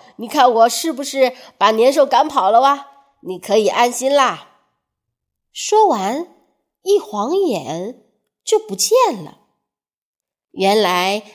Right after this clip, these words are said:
老乞丐并不是平常人，而是一位好心的神仙。第二天一大早，村人跑下山来，看见老婆婆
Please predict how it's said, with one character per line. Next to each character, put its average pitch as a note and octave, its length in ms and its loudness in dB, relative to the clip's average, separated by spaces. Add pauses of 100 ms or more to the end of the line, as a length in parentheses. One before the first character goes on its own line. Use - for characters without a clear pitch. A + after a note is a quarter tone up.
老 F3+ 220 2
乞 - 180 -6
丐 G3+ 240 -8
并 C#4 360 -4
不 F#3+ 120 -6
是 G3+ 160 -8
平 F3+ 280 -8
常 F#3 260 -6
人， D#3 380 -4 (320)
而 D4+ 160 0
是 E4 120 -2
一 C#4+ 160 -4
位 E4+ 140 0
好 - 260 -6
心 C#4 280 -6
的 C#4+ 80 -2
神 F#3 320 -6
仙。 - 460 -8 (1000)
第 C#4 100 0
二 D#4 220 0
天 D#4 520 -4
一 C4+ 60 -10
大 D4 240 -2
早， A#2+ 300 -8 (360)
村 G4 320 0
人 C4 300 0
跑 - 220 -8
下 A#3+ 160 -6
山 D#4 280 -2
来， G3+ 260 -6 (420)
看 F#4+ 180 0
见 E4+ 160 0
老 G#3+ 180 2
婆 A3 240 -4
婆 C#4 300 -2